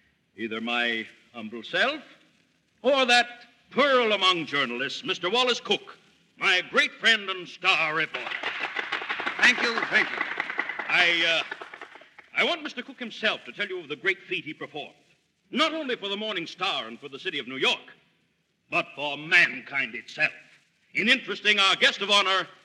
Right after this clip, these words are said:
Speaker 1: in this great project.
Speaker 2: Thank you. As you know, ladies and gentlemen, our guest of honor, the Sultan, is a man of great culture.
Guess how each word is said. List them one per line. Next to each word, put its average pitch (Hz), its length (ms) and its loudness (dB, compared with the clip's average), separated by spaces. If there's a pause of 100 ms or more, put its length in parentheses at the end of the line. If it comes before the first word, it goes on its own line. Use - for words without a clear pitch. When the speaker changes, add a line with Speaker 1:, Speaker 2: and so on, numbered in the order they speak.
(100)
Speaker 1:
in 190 160 0
this 180 240 0
great 180 540 4
project. - 420 -2 (1600)
Speaker 2:
Thank 226 200 2
you. 208 80 4 (1600)
As 220 200 4
you 285 120 0
know, 277 300 2
ladies 254 260 2
and 214 100 -8
gentlemen, 214 560 -6
our 190 220 -4
guest 208 320 -2
of 190 80 -6
honor, 208 240 -4
the 202 100 -8
Sultan, 202 520 -6
is 170 100 -10
a 170 80 -10
man 208 220 -2
of 165 180 -12
great 196 300 -2
culture. 160 320 -8